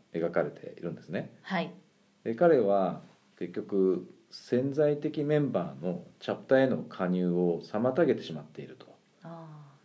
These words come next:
Speaker 2: ー。
Speaker 1: つまり、チャプターではですね、
Speaker 2: はい。
Speaker 1: え、彼によって一時的なつながり、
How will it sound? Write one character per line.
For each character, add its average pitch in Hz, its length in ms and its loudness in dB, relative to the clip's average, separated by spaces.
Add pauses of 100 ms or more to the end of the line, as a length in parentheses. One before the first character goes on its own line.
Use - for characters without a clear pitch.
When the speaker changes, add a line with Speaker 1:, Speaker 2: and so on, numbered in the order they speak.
(140)
Speaker 2:
ー。 - 20 -20
Speaker 1:
つ - 100 -8
ま 123 120 4
り、 78 540 -6
チ - 80 -4
ャ 120 40 0
プ 120 80 -12
タ 156 100 8
ー - 40 10
で 156 80 6
は 104 80 2
で 73 100 -8
す - 100 -16
ね、 80 340 -4
Speaker 2:
は - 140 -18
い。 151 60 -16
Speaker 1:
え、 85 120 -6
彼 123 240 4
に 98 100 0
よ 87 80 0
っ - 20 -6
て 87 300 0
一 90 420 -4
時 151 80 -10
的 147 260 -2
な 131 200 0
つ - 220 -10
な 110 80 0
が 101 160 2
り、 87 340 -2